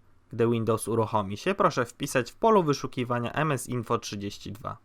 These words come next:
Wyszuka się aplikacja, którą włączamy poprzez kliknięcie lewym przyciskiem myszy.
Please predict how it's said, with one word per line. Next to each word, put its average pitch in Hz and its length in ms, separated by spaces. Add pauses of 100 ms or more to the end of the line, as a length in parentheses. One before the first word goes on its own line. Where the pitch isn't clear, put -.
(180)
Wyszuka 139 400
się - 220
aplikacja, 117 760
którą 123 360
włączamy 113 600
poprzez - 360
kliknięcie 147 520
lewym 123 260
przyciskiem 113 580
myszy. 104 320